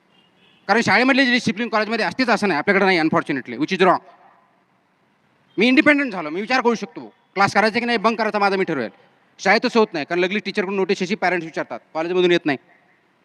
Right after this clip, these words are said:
का?" इंडिपेंडंट व्हायचं मला, माझी, मला वेगळी थिंकिंग आहे.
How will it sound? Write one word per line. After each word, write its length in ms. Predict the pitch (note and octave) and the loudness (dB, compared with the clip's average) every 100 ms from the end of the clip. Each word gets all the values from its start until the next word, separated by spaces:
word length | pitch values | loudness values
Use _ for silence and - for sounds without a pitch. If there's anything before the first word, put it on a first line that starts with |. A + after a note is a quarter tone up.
| _ - | _ 2
का?" 140 | G#3 G3+ - _ _ _ - | 4 4 -4 _ _ _ -6
इंडिपेंडंट 460 | D#3 E3 G#3 F#3+ | 2 4 4 4
व्हायचं 240 | D#3 C3+ C3 | 2 0 -4
मला, 180 | A#2 A2 | -10 -10
माझी, 360 | A2+ D#3+ G#3+ | -4 -2 2
मला 180 | B3+ A3+ | 2 2
वेगळी 240 | G#3 G3+ | 0 -2
थिंकिंग 320 | G#3 F3+ E3+ D3 | -4 -6 -4 -4
आहे. 160 | A#2 | -6